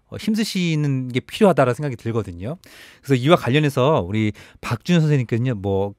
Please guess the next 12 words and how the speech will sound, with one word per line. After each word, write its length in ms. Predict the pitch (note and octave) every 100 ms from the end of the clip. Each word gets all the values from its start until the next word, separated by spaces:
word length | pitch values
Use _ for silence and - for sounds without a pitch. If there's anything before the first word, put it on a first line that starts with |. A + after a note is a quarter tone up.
| -
개혁하는 460 | C3 D3 - D3+
일들이 320 | A2+ C#3 C3+ B2
혹시 220 | C3 -
있습니까? 500 | G2+ B2 F#2+ - A2+ -
우리 120 | G#2
서도소리나 640 | - D3 - G#2+ G#2 A2+ - _ _ _
우리 100 | G2+
문화를 400 | F2 A2 A#2+ G#2+
위해서 380 | F2+ G2 F2+ G#2+ - _ _ _
이런 180 | G2+ A#2+
것만큼 340 | A#2+ A2+ A2
꼭 180 | B2+